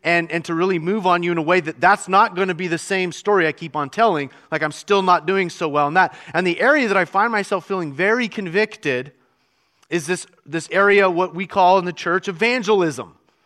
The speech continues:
Telling people who don't know Jesus about him. This, uh, word evangelism, we'll talk about a lot this morning because it's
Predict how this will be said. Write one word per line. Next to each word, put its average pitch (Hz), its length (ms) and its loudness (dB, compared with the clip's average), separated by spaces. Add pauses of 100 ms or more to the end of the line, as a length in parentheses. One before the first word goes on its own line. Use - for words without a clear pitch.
(440)
Telling 240 420 4
people 226 380 0
who 214 100 2
don't 208 260 4
know 202 140 0
Jesus 185 480 -4
about 190 280 2
him. 123 280 -4 (1700)
This, 185 320 0
uh, 156 220 4
word 208 280 4
evangelism, 147 840 -2
we'll 139 140 -12
talk - 280 -2
about 143 220 -2
a - 20 -4
lot 139 260 0
this - 180 -18
morning 151 340 -6
because 120 280 -10
it's - 300 -16